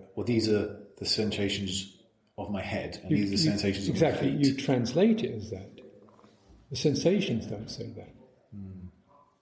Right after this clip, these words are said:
Speaker 2: Sensations just throb and pulse. They don't say, "I'm north or south or east or west, up and down." They just throb and pulse. Your mind interprets them as,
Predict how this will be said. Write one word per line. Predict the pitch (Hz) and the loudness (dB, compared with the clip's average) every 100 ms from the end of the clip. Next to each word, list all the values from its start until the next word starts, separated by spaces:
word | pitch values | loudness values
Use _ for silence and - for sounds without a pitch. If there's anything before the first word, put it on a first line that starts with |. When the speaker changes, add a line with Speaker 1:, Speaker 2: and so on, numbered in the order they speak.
| _ - | _ -8
Speaker 2:
Sensations | - 139 - 165 165 131 117 | -2 0 4 4 4 0 -2
just | - 110 - - | -2 -6 -6 -2
throb | 113 110 | 0 0
and | 104 | -6
pulse. | - 151 104 - | -2 -2 -2 0
They | 127 | 0
don't | 123 117 | 0 -2
say, | - 120 107 - - _ _ - | 2 2 2 -2 -16 _ _ -2
"I'm | 113 113 | 0 4
north | 120 110 - | 4 2 0
or | 107 | 0
south | 127 120 110 113 | 2 2 2 2
or | 110 | 2
east | 110 - | 2 0
or | 104 | 2
west, | 113 110 - | 2 2 -2
up | 113 123 | -4 -4
and | 110 | -4
down." | 104 113 | -4 -4
They | |
just | 131 135 - | -2 -4 -4
throb | - 110 | -4 -4
and | 110 - | -4 0
pulse. | 143 107 - - - - | 0 0 -4 -16 -12 2
Your | 131 | 4
mind | 117 160 175 113 113 | 4 4 6 4 2
interprets | 110 175 165 - - - | 2 4 4 2 -10 -6
them | 104 98 - - - 139 | -4 -4 -10 -18 -10 -2
as, | 107 107 | 0 -2